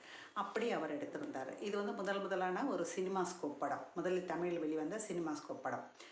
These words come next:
அப்படி ஒரு திரைப்படம் இது. இதுல வந்து ஒரு பாடல், ம், முத்துராமன லக்ஷ்மி அவர்களும் ஒரு ஜோடி, அப்புறம் சிவகுமார் அவர்களும்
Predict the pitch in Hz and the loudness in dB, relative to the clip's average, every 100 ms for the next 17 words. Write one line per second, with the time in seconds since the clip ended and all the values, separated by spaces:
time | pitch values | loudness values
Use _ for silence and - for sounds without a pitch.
0 | - - - - - 208 202 175 269 - | -14 -12 -8 -6 0 4 6 6 4 2
1 | 170 - - 285 269 - - 220 220 196 | 0 2 2 0 -2 -4 -4 0 2 2
2 | 185 214 208 160 147 139 135 190 - 175 | 2 2 4 4 2 -2 0 0 2 2
3 | 165 147 - 180 170 165 165 - 185 175 | 2 0 -2 0 0 0 -2 0 2 2
4 | 165 160 160 175 - 175 156 147 - - | 2 0 0 0 -2 0 0 0 -4 0
5 | 175 151 160 220 240 175 151 156 202 320 | 2 2 0 0 2 2 4 4 4 2
6 | 349 208 180 202 202 196 180 156 147 180 | 0 -2 0 2 2 2 0 2 0 2
7 | 285 294 | 0 -2